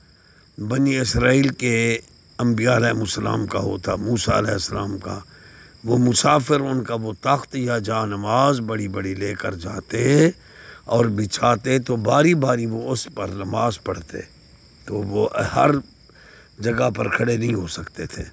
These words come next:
लेकिन नबी पाक का सदका जोए-, जोएला फिल अर्दिल मसाजिद, पूरी ज़मीन को अल्लाह ने मसाजिद बना दिया और मसाजिद अल्लाह का बहुत बड़ा मकाम है। तो इसलिए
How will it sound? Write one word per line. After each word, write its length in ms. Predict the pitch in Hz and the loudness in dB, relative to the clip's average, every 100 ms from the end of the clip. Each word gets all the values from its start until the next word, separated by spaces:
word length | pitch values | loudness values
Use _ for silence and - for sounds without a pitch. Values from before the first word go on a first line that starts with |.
| - - - - | -20 -20 -20 -6
लेकिन 400 | 104 110 117 113 | -4 0 0 0
नबी 240 | 110 131 | 4 4
पाक 300 | 131 - 117 - | 4 2 -2 -2
का 140 | 107 | -4
सदका 520 | 95 107 92 - 98 | -4 -4 -6 -4 -4
जोए-, 580 | 92 98 104 101 101 90 | -4 -2 -2 0 -2 -6
जोएला 480 | 90 101 101 98 92 | -6 -4 -2 -2 -4
फिल 260 | - - - | -6 -8 -6
अर्दिल 400 | 90 87 - 85 | -6 -8 -12 -10
मसाजिद, 680 | 87 - - 104 131 147 165 - - - - - - - - | -10 -8 -8 -4 0 -2 -4 -16 -20 -20 -20 -20 -20 -20 -4
पूरी 480 | 151 180 202 202 180 | 4 8 10 8 6
ज़मीन 840 | 139 135 139 143 139 143 170 202 196 | 4 4 4 6 8 8 8 6 4
को 140 | - | 2
अल्लाह 280 | 147 135 127 | 4 4 2
ने 100 | 123 | 0
मसाजिद 560 | 117 98 113 113 101 | -2 0 0 0 -2
बना 360 | 104 92 95 85 | -6 -8 -6 -8
दिया 320 | 82 82 85 - - - - _ - - - | -8 -10 -12 -16 -20 -20 -20 _ -20 -20 -2
और 160 | 120 117 | 2 2
मसाजिद 680 | 110 117 - 143 160 156 139 | 2 2 4 4 4 2 2
अल्लाह 240 | 143 143 | 2 2
का 140 | 131 127 | 0 -4
बहुत 360 | 117 120 107 | -4 -6 -6
बड़ा 180 | 113 107 | -6 -6
मकाम 520 | 104 101 104 107 - | -6 -8 -8 -8 -8
है। 180 | - - - - - - - - - | -10 -14 -20 -20 -20 -20 -20 -20 -12
तो 120 | - - | -6 0
इसलिए 760 | 143 - 165 160 139 131 135 | 2 2 2 4 4 4 0